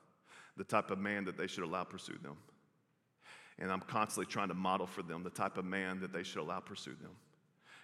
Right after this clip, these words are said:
And so, ladies, you've come in here tonight. This one's for the fellas. And I'm gonna preach a little bit harder than I would normally, because sometimes that's how I like to be spoke to, and sometimes that's how I need to be spoke to. But ladies, this will be something that you can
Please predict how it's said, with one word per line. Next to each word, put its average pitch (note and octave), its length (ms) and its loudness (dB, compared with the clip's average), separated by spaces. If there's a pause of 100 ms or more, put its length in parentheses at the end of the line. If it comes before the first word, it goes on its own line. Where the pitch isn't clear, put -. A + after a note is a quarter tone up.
And G#2 100 -2
so, G#2+ 100 4
ladies, G#2+ 380 6
you've A2 140 0
come G#2 180 2
in G2 80 0
here G2 100 -2
tonight. F#2 320 0 (760)
This G2+ 180 0
one's G#2 140 -2
for G#2+ 100 -2
the G2+ 80 2
fellas. F2 480 0 (1300)
And - 60 -2
I'm F#2 60 2
gonna G#2 120 4
preach A2+ 280 2
a - 20 -2
little G2+ 140 4
bit G#2+ 100 6
harder A2 300 8
than G#2+ 100 2
I G2+ 60 6
would G#2+ 160 0
normally, F2 340 -4 (1300)
because F#2 220 -4
sometimes G2+ 420 0
that's F#2+ 140 2
how G2+ 120 4
I F2+ 40 2
like F#2 220 0
to G2 80 -2
be G#2 80 0
spoke G#2 320 0
to, A2+ 80 -4
and G2+ 120 -2
sometimes F#2 380 -4
that's F#2 140 -2
how G#2 140 4
I F#2 40 0
need F2+ 140 -4
to E2+ 40 -8
be D2+ 120 -8
spoke - 300 -10
to. E2+ 60 -12 (1040)
But G#2 100 6
ladies, G2+ 300 6
this G2+ 140 0
will G#2 80 0
be G2 80 2
something G2 360 -2
that - 140 -4
you G2+ 80 -2
can F#2 240 -4